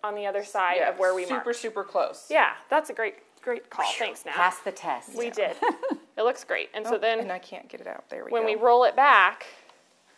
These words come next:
Speaker 2: And then
Speaker 1: you,
Speaker 2: it's perfect.
Speaker 1: you can see how great that turns out.
Speaker 3: Yeah.
Speaker 2: Yeah.
Speaker 1: Just really nice. And so then we'll do the same idea here. Do you want me to mark it again?
Speaker 3: Of course.
Speaker 1: Okay.
Speaker 2: Make it a little bit easier.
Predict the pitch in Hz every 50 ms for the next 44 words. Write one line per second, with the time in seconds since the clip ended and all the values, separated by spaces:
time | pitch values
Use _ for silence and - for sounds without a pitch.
0 | _ _ _ - _ _ _ _ _ _ _ _ - 165 165 160 226 226 - -
1 | - 302 277 - - - - 220 220 - 247 233 220 - - 240 220 214 - 220
2 | 214 208 196 196 185 196 202 208 - - 175 - - - 190 185 180 170 156 151
3 | 143 - - - - - - _ _ - 147 147 143 135 135 - _ _ _ 202
4 | 190 185 - - - - - - - _ _ _ _ _ _ _ _ 226 220 233
5 | 233 214 196 185 180 - - - - - - 208 - - 190 196 190 190 185 190
6 | 190 190 185 - 185 - - - 214 220 233 247 254 254 247 247 247 247 240 247
7 | 240 240 226 214 190 190 196 208 - - 202 208 208 196 202 220 - 226 226 214
8 | 226 226 262 349 440 440 - _ _ _ - - 165 151 - - - 185 220 311
9 | 339 220 - 196 202 208 240 - - - - - _ _ _ - _ _ _ _
10 | _ _ _ _ - - - - - 175 175 175 180 220 233 247 247 254 247 233
11 | 233 233 - - 185 180 175 175 _ 180 180 180 180 190